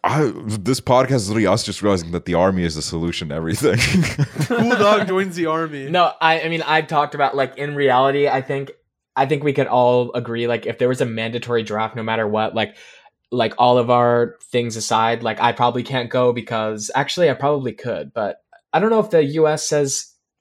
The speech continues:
Speaker 3: psychiatric, history, psychiatric, whatever. I hope they do, but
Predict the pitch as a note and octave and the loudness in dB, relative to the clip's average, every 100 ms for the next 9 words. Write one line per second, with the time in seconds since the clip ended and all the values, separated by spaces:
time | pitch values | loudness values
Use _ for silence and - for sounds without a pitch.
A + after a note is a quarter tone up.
0 | - - D3 D3 C#3+ C#3 D3 - - _ | -10 -2 -2 0 -2 0 -6 -6 -12 _
1 | - C3 C#3 D3 C#3 C#3+ C3+ C3+ C3 C3+ | -16 -10 -8 -4 -4 -4 -4 -4 -4 -8
2 | B2+ - C#3 C3+ C3+ C3+ C3 _ _ - | -12 -8 -4 -4 -2 -4 -4 _ _ -8
3 | B2+ D#3 D#3 E3+ D3+ E3 D#3+ _ _ _ | 2 2 2 0 2 2 0 _ _ _
4 | - C3 A#2 | 2 4 4